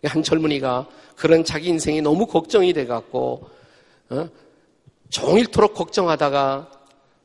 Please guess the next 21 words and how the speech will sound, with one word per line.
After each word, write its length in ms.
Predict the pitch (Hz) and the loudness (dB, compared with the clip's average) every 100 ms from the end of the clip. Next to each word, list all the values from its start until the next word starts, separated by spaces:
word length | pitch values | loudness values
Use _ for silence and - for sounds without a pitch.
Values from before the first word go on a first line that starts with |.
| - | -12
잠에 280 | - 143 165 | -6 -2 0
들었는데 760 | 139 120 117 113 107 107 117 _ _ | 0 -4 -4 -6 -8 -10 -16 _ _
꿈을 240 | - 180 135 | -4 0 0
꿨어요. 360 | - 104 - - - _ _ _ _ _ _ _ _ _ | -2 -6 -8 -14 -20 _ _ _ _ _ _ _ _ _
근데 180 | - 110 | -10 -6
신이 340 | - - 160 | -4 0 0
나타나셨어요. 800 | 143 117 - 107 92 - - - _ _ _ _ _ _ _ _ _ | 0 -2 -4 -6 -10 -16 -18 -20 _ _ _ _ _ _ _ _ _
그리고 280 | - 117 113 | -10 -10 -8
그 120 | 117 120 | -6 -4
신이 400 | - 151 139 135 - - - | 0 0 -2 -6 -20 -18 -8
이 140 | 143 | -4
젊은이에게 440 | - 156 160 147 | 0 0 0 -2
이렇게 360 | 143 147 160 - | -2 -2 -2 -2
묻더래요. 420 | 139 - 110 107 - | -4 -6 -8 -8 -4
"오늘 280 | 147 165 165 | 2 2 4
내가 340 | 170 175 170 | 4 4 2
원하는 500 | 156 160 190 190 208 | 4 4 4 2 2
소원을 580 | - 185 185 185 180 185 - - _ _ | 0 2 2 2 0 -2 -10 -20 _ _
다 240 | - 151 160 | -10 -4 -4
들-, 260 | - 147 | -4 -10
들어주겠다. 800 | - - 151 135 104 95 - 92 | -6 2 2 2 -8 -12 -16 -18